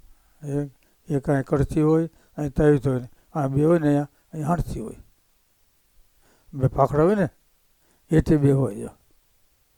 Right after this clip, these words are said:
એકમાં ત્રણ આવી જાય, હો. ઈ કે સ્વામી કે ભૂલી ગયા, પછી પ્રાણમાંથી પાછા આવ્યા. એક રાત રહીને. ત્યાં બાળમુખ સ્વામી જમતા હતા. <clears throat> તે દી સ્વામીને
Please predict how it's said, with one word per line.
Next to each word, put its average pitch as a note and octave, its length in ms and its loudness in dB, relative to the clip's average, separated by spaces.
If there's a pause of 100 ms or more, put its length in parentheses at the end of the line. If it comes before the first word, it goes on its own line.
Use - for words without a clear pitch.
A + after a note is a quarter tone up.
(500)
એકમાં E3+ 360 6
ત્રણ D#3 200 4
આવી C3 180 2
જાય, E3 160 2
હો. C#4+ 140 -4 (1900)
ઈ F#3 100 -4
કે F#3 120 6
સ્વામી F3 260 2
કે E3 80 2
ભૂલી F3 340 10
ગયા, D#3+ 140 12
પછી D3 140 4
પ્રાણમાંથી E3+ 480 6
પાછા D#3 280 6
આવ્યા. D#3 340 6 (1080)
એક C#3 140 0
રાત C#3+ 220 4
રહીને. C#3 320 6 (1200)
ત્યાં D#3 180 4
બાળમુખ D#3+ 380 6
સ્વામી D3+ 380 0
જમતા D#3 460 2
હતા. B2 220 -2 (1300)
<clears throat> A3+ 440 8
તે D#3 180 4
દી D#3+ 120 4
સ્વામીને D3+ 580 2